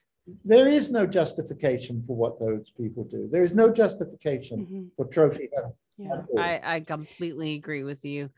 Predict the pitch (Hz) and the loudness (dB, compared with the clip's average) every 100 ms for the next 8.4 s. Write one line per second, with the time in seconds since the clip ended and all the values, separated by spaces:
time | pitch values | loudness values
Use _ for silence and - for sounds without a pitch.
0 | - - 196 214 254 277 208 202 180 185 | -20 -6 -4 0 -2 -2 -2 -2 0 -2
1 | 175 - 165 156 165 160 160 156 135 _ | -4 -6 -8 -6 -4 -4 -4 -6 -10 _
2 | _ _ _ _ - 147 151 151 - 156 | _ _ _ _ -18 -12 -6 -8 -8 -8
3 | 143 143 147 151 - - 151 143 - 139 | -4 -4 -6 -8 -20 -12 -12 -10 -8 -8
4 | 151 202 - 202 180 202 180 - 208 247 | -8 -10 -12 -12 -8 -10 -8 -8 -4 -4
5 | 208 233 254 320 277 - 302 311 - - | -2 -2 0 -2 -4 -10 -14 -14 -8 -2
6 | 208 185 _ _ _ _ 220 - 220 277 | 0 -2 _ _ _ _ -8 0 0 2
7 | 311 320 254 - 247 226 233 - 214 220 | 0 0 -2 0 0 2 -2 2 0 0
8 | 226 226 233 220 | -6 -4 -4 -6